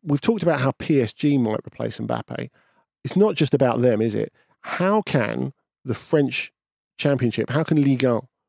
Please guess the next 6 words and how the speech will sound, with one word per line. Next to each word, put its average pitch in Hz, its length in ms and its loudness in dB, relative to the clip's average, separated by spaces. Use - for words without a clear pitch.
replace 110 460 -4
Mbappe? 110 520 -4
Because 143 280 0
trying 226 480 -2
to 208 120 0
sell 131 540 2